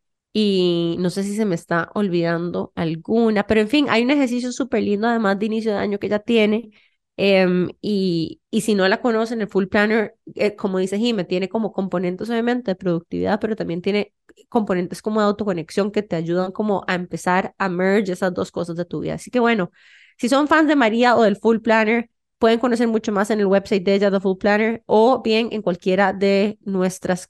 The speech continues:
perfiles de Instagram del evento. Se llama Kickoff Summit, está chivísima, es el sábado veinte de enero, apenas para empezar el año. Vamos a estar compartiendo más de eso. Y bueno, todo esto pasó porque les dije que habe-, hemos hecho un evento con Ari, y, em, es que Ari Vargas, que también somos súper fans de ella,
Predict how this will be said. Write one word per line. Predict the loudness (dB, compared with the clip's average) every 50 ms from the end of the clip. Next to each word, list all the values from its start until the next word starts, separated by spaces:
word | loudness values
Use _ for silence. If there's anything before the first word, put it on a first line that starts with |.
| _ -2
perfiles | -2 -2 0 0 0 2 2 2 2
de | 2 0 -2 0
Instagram | 0 -2 0 -2 -4 -4 -2 -2 0 0 0 0 0
del | -2 -2 -2
evento. | 0 0 -2 -2 -2 -4 -6
Se | -6
llama | -4 -2 -2 -2 -4
Kickoff | -4 -6 -6 -2 -2 -2 -4 -4
Summit, | -6 -4 -2 0 0 0 0 -2 -4
está | -6 -4 -4 -4 -4 -6
chivísima, | -6 -4 -2 -2 -2 -2 -4 -4 -4 -4 -4 -4 -4 -4
es | -4 -2 0
el | 0 -2 -2 -2
sábado | -2 0 2 4 4 4 4 4
veinte | 2 0 0 0 0
de | 0 0
enero, | 0 0 0 0 0
apenas | -2 -2 -4 -4 -4 -4
para | -2 -2 -2 -2
empezar | -2 -4 -4 -4 -2 0 0
el | 2 2
año. | 2 2 2 0 0 -2 -4 -8 _ _ _ _ _ _ _ _ _
Vamos | 0 0 2 0
a | 0
estar | 0 -2 0
compartiendo | 0 -2 -2 0 -2 -2 -2 0 -2 0 0 0
más | 2 0 2 2
de | 2 2 2
eso. | 0 0 -2 0
Y | 2
bueno, | 2 4 4 2 0 -2 -6 _ _ _ _ -20 -20 -20 _ _
todo | 4 6 6 6
esto | 6 6 4 2 2
pasó | 4 4 4 2 2
porque | 0 0 2 2
les | 2 2
dije | 4 4 4 4 4 4
que | 2 4
habe-, | 4 4 4 2 2
hemos | 0 0 0 0
hecho | 0 0 0 -2 -2
un | 0 0 0 2
evento | 2 2 2 0 0 -2 -2 0
con | 2 2 4
Ari, | 4 4 2 0 -2 -4 -10 -20 -20 -20 _ _ _ _ 0
y, | 2 4 6 6 6 4 4 2
em, | 2 4 4 4 4 4 2 0
es | -2 0 0
que | 0 0 2
Ari | 2 2 2 4 4
Vargas, | 4 4 2 2 2 0 -2 -2
que | -4 -4
también | -4 -2 -2 0 0
somos | 0 0 -2 -2
súper | -2 -2 -2 -2 -2 -2
fans | 0 2 2 2 2 0 -4 -4
de | 0 2 2 4 4 4
ella, | 2 2 0 -2